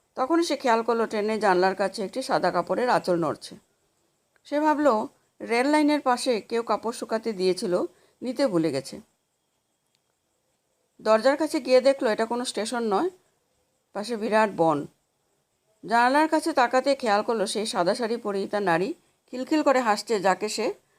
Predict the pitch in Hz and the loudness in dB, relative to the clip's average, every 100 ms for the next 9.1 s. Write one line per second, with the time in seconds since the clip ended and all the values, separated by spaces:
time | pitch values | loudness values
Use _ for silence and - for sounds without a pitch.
0 | _ - 196 214 196 180 185 180 175 180 | _ -4 0 2 2 2 2 0 -2 -2
1 | 254 196 190 147 - - - _ _ _ | 0 -2 -4 -6 -10 -12 -16 _ _ _
2 | _ _ _ _ - 220 240 254 247 240 | _ _ _ _ -12 -4 -2 0 2 2
3 | 208 214 233 240 226 240 392 _ _ _ | 2 0 2 2 2 0 -4 _ _ _
4 | _ - 196 196 240 226 185 202 226 262 | _ -4 -2 -2 -2 0 2 2 2 -2
5 | 254 214 190 196 202 208 196 190 208 208 | 2 2 4 2 2 0 -2 -2 -6 -6
6 | 240 262 262 196 370 - _ _ _ _ | -2 -2 0 -2 -2 -6 _ _ _ _
7 | _ _ _ _ _ _ _ - 190 220 | _ _ _ _ _ _ _ -10 -8 -4
8 | 226 311 539 _ _ 233 208 220 131 - | -2 -2 -4 _ _ 0 0 0 -4 -6